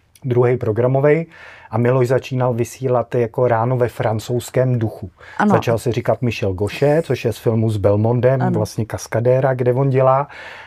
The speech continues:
Speaker 1: A, eh, scháněli jako reportéra a on říká: „Hele, ty tady točíš, tak prostě odjeď někam do Prahy,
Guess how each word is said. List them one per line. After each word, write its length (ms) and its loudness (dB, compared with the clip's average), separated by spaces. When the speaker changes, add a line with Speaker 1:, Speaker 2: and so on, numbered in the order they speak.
Speaker 1:
A, 480 2
eh, 460 2
scháněli 520 0
jako 240 0
reportéra 680 2
a 40 2
on 140 -2
říká: 240 0
„Hele, 200 0
ty 100 -8
tady 200 0
točíš, 400 -6
tak 200 -6
prostě 320 -6
odjeď 340 0
někam 300 -4
do 100 -2
Prahy, 480 0